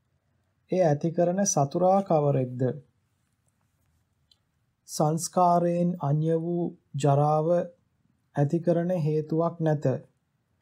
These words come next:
එය ඇති කරන අන් සතුරෙක්ද නැත. දිරීම සංස්කාරයන්ගේ ස්වභාවයකි. සංස්කාරයක් ඇති වුවහොත් එය නොදිරා නොනවත්තන්නේය.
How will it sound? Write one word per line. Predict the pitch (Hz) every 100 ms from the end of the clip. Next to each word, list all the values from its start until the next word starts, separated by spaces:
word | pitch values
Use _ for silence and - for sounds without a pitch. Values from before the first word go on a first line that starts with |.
| _ _ _ _ _ 151
එය | 160
ඇති | 175 156 147 170
කරන | 175 175 190 196 -
අන් | 147 175 339 359
සතුරෙක්ද | - 151 180 180 175 175
නැත. | 202 180 175 127 139 - _ _ _ _ _ _ _ _ _ _ _ _ _ -
දිරීම | 147 156 175 180 185 196
සංස්කාරයන්ගේ | - 151 151 - 170 160 160 160 160 156 160 175
ස්වභාවයකි. | 175 156 147 143 139 139 139 160 143 - _ _ _ _ _ _ _ _ _ _ _ -
සංස්කාරයක් | - 151 156 156 - 175 175 180 185 185
ඇති | - 143 147 175
වුවහොත් | 165 156 139 170 220 _ _ _ _ -
එය | 170
නොදිරා | 160 143 139 165 175 190 220 - -
නොනවත්තන්නේය. | 147 151 170 175 170 - 160 147 135 131 123 120